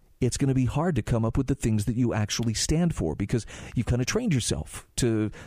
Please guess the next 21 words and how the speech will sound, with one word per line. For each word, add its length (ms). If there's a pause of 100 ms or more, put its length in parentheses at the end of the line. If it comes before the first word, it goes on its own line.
simply 320
be, 80
"Well, 180
I'm 160
against 320
this, 440
and 100
I'm 140
against 320
that, 260
and 100
I 220
absolutely 540
can't 280
stand 540
those," 400
and 160 (1200)
it's 220
not 180
good 160
enough. 460